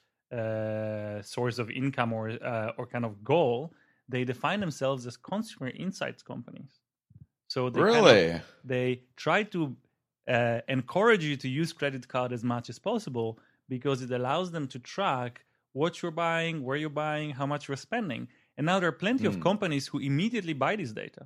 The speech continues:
Speaker 1: So let's say Facebook, for instance, is instantaneously buying your credit card purchases, buying information about your credit card purchases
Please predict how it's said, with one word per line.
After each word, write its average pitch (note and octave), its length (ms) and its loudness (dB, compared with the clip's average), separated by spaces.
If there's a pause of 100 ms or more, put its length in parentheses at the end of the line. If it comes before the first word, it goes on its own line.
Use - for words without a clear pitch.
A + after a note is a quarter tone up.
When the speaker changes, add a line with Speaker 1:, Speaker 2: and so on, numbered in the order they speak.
(160)
Speaker 1:
So C3+ 300 2 (200)
let's C3+ 220 -4
say D3 380 0 (120)
Facebook, G3+ 360 0
for B2+ 160 -8
instance, A#2+ 540 -10
is C3 180 -8
instantaneously C#3+ 1080 -4 (240)
buying D3+ 560 -2
your C3 120 -2
credit D3 360 -6
card B2+ 320 -4
purchases, - 720 -8
buying C3 260 0
information C3 540 -2
about A#2+ 180 -4
your A#2+ 80 -8
credit B2+ 240 -8
card - 160 -16
purchases B2 540 -10